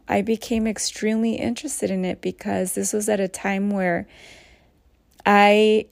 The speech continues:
it's already been a while since I've been interested in wanting to grow my own mushrooms, simply because, as I've shared in the past,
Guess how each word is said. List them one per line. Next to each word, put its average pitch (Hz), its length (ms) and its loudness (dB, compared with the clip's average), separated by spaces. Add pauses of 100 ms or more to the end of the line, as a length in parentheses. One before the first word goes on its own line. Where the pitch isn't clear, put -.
(140)
it's - 200 0
already 339 300 4
been 214 240 0
a 214 80 0
while 180 400 2
since 190 240 -4
I've 185 160 0
been 190 180 -2
interested 185 460 -4
in 196 180 -4
wanting 175 340 -4
to - 140 -6
grow 180 220 -2
my 180 160 -2
own 180 220 -2
mushrooms, 330 580 -4
simply 240 440 0
because, 185 640 0
as 196 160 -4
I've 185 140 0
shared 185 260 0
in 208 80 -2
the 208 100 -4
past, 180 560 -4